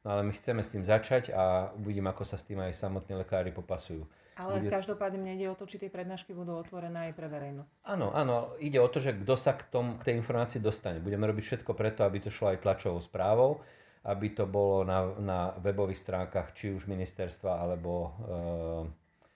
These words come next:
Speaker 1: alebo Národného športového centra. No a samozrejme na začiatku možno bude dvadsať poslucháčov a keď bude po pol roku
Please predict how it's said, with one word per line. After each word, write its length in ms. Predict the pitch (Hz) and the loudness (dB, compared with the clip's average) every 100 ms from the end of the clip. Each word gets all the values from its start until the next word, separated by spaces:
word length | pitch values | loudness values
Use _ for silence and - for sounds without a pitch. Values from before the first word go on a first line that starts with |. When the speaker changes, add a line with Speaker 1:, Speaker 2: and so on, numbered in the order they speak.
| _ _ _ _ | _ _ _ _
Speaker 1:
alebo 240 | 92 92 | -4 -2
Národného 400 | 92 92 92 92 | 0 2 2 0
športového 480 | 90 - 95 92 82 | -4 -6 -6 -4 -4
centra. 560 | - 101 104 127 135 - | -4 -4 2 2 2 -2
No 160 | 101 | 0
a 80 | 92 | 0
samozrejme 480 | 92 104 98 101 92 | 0 -2 -2 -2 -2
na 160 | 90 98 | 0 0
začiatku 400 | 104 104 - 104 | 0 -2 -2 -4
možno 240 | 95 101 | -4 -4
bude 240 | 92 92 | -4 -4
dvadsať 320 | 92 92 - - | 0 0 0 -6
poslucháčov 720 | 90 - 101 104 101 127 131 | -8 -10 -2 -2 0 2 2
a 80 | 107 | 0
keď 160 | 101 92 | -2 -6
bude 180 | 98 95 | -2 -2
po 400 | 90 95 90 87 | -2 -4 -4 -4
pol 240 | - 101 95 | -2 0 2
roku 260 | 98 - | 0 -4